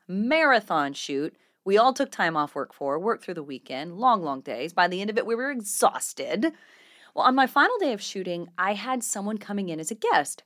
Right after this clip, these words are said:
who I'd never met. I'd only ever talked to him once on the phone to see if he would come on my podcast. He agreed, and then, you know, here it was. It was a man named Frank Castellano.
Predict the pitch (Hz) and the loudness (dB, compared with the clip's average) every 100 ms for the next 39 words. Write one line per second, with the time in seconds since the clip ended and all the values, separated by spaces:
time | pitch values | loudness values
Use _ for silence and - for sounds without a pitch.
0 | _ 208 196 180 165 147 175 147 175 - | _ 2 4 2 -2 -4 -4 -2 -2 -4
1 | _ - 151 160 175 170 170 165 160 - | _ -20 -12 -8 -6 -8 -4 -2 -2 -4
2 | 175 165 156 156 147 147 180 202 196 202 | -8 -6 -6 -8 -2 2 2 2 -2 -4
3 | 202 226 143 143 202 302 - _ _ - | 2 2 4 0 0 -2 -4 _ _ -8
4 | 190 196 175 202 185 175 170 - 208 190 | -4 -2 -2 -2 -2 -2 -4 -6 0 2
5 | 208 226 226 427 - 131 - - 156 156 | 4 2 2 -2 0 0 0 -4 -4 -2
6 | 247 254 247 208 190 185 180 175 160 196 | -2 -2 0 -2 -2 -4 -4 -2 -2 0
7 | 170 135 60 - _ - _ _ _ _ | 0 0 -4 -8 _ -20 _ _ _ _
8 | _ _ - 262 262 269 330 403 302 214 | _ _ -4 0 4 4 4 4 4 2
9 | - 240 - - 185 - 160 147 131 120 | -2 -2 -2 -4 -6 -2 -2 0 -2 -4
10 | 101 | -8